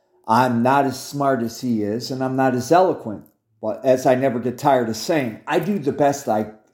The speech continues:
I can with what God has given me. He, our Lord and Our Lady have given me a message,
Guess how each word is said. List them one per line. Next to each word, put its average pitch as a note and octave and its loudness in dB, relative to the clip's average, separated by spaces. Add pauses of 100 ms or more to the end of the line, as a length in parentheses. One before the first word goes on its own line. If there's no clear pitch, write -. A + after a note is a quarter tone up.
(100)
I G#2+ -4
can B2+ 0
with A2+ -6
what A#2+ 0
God A2 2
has F#2+ -6
given A#2 0
me. E2 -16 (1080)
He, - 4 (800)
our C#3 6
Lord C#3 2 (160)
and B2+ -8
Our B2 -2
Lady A#2+ -2
have A#2 -2
given B2+ 0
me A#2 0
a A2+ 0
message, A2+ -4